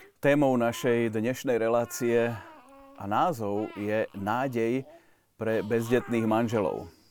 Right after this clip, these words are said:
Vyzerá to celkom trúfalo, optimisticky a verme, že taký súhrn našej relácie bude naozaj nádejou pre manželov, ktorí z rôznych dôvodov,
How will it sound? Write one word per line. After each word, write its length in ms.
Vyzerá 320
to 320
celkom 480
trúfalo, 640
optimisticky 960
a 80
verme, 240
že 320
taký 240
súhrn 480
našej 240
relácie 400
bude 240
naozaj 320
nádejou 720
pre 80
manželov, 560
ktorí 560
z 80
rôznych 320
dôvodov, 560